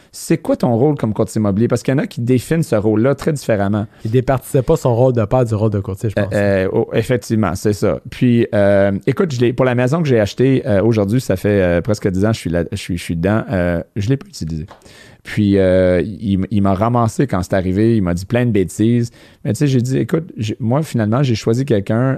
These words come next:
Speaker 1: euh, rendu là que je trouvais que c'est un courtier qui, qui, en fait, me donnait des conseils. »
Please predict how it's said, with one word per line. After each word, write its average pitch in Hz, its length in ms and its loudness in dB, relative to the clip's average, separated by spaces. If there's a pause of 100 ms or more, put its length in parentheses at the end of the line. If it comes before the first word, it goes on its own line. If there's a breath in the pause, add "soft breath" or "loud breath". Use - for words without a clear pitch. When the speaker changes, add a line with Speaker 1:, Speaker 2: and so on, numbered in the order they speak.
Speaker 1:
euh, 98 160 -2
rendu 101 300 0
là 123 100 2
que 110 140 0
je - 80 -8
trouvais 117 380 0
que 104 360 0
c'est 113 80 -4
un 104 60 -2
courtier 113 320 -2
qui, 135 360 0
qui, 151 280 0
en 131 100 0
fait, 147 200 -2
me 123 100 0
donnait 123 200 0
des 135 120 2
conseils. » 113 560 0